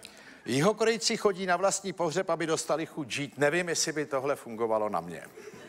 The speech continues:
Je to zvláštní způsob. Tohleto: „Řidič se s odklízením sněhu z auta nemazal, policisté ale pochopení neměli.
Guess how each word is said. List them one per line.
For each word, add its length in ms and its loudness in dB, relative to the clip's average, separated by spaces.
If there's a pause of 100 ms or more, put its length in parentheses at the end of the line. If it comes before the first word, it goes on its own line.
(600)
Je 120 2
to 160 0
zvláštní 540 0
způsob. 480 -4 (1120)
Tohleto: 420 2
„Řidič 340 -2
se 120 4
s 80 0
odklízením 480 -4
sněhu 240 -2
z 80 0
auta 220 2
nemazal, 440 4
policisté 600 -2
ale 180 4
pochopení 720 -2
neměli. 580 0